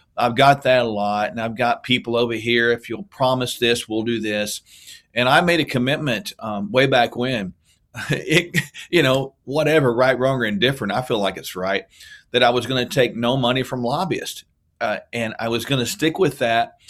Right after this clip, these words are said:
I would rather go broke than lose my character. I would rather lose an election than lose my character. Can't do it at all. But it's, it's a, I look at the whole system, you know, way back from March twenty twenty when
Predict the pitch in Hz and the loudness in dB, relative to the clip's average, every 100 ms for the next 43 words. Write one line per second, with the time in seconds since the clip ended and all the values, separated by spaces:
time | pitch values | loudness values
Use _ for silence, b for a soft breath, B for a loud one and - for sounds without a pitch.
0 | b b b b 127 139 196 151 151 143 | b b b b 2 4 4 4 2 2
1 | 135 127 110 101 120 135 92 - - _ | 0 0 0 0 2 2 2 -4 -16 _
2 | 101 110 110 120 120 107 98 98 110 107 | -8 -6 -2 -2 -2 -4 -8 -4 -2 -2
3 | 101 - - _ _ _ _ - 117 160 | -6 -12 -16 _ _ _ _ 0 2 4
4 | 156 147 131 151 143 135 120 143 - 110 | 4 2 4 2 2 0 0 0 0 -4
5 | 104 98 107 92 92 92 107 92 80 - | -4 -2 -4 -4 -6 -6 -4 -4 -6 -12
6 | - _ B B B B _ _ _ _ | -16 _ B B B B _ _ _ _
7 | _ 160 160 95 123 131 87 - _ _ | _ 0 0 2 2 2 0 -6 _ _
8 | - 110 113 107 95 95 117 - 131 139 | -4 0 0 0 -2 -2 -2 0 -2 -2
9 | - - 143 - 110 101 90 B B B | -6 -2 -2 0 -2 -2 -10 B B B
10 | B B - 120 143 175 170 135 - 135 | B B 0 2 4 4 2 0 0 -2
11 | 127 120 113 110 - _ _ _ - - | -2 -4 -8 -14 -18 _ _ _ -12 0
12 | 165 151 - 156 151 127 117 120 113 110 | 2 4 2 0 0 -2 -2 -2 -2 0
13 | 120 120 117 113 - 107 107 117 117 - | 0 2 2 2 0 -4 0 2 0 -2
14 | - 123 113 104 - 117 120 113 104 107 | -6 -4 -4 -4 -4 -4 -2 -2 -4 -4
15 | 104 | -6